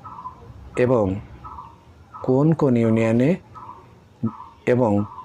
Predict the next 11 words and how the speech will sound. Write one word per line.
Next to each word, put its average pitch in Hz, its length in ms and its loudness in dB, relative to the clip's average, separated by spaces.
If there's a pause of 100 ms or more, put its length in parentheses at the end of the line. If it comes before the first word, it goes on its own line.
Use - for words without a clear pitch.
যেসব 135 480 2
ইউনিয়নের 113 520 2
জনসংখ্যা 113 580 0
অত্যাধিক 127 460 -2
পরিমাণে, 110 480 2 (460)
সেই - 260 0
সব 143 200 0 (340)
ইউনিয়নে, 117 560 2
আহ, - 1200 -4
নয় 123 280 4
থেকে 139 460 2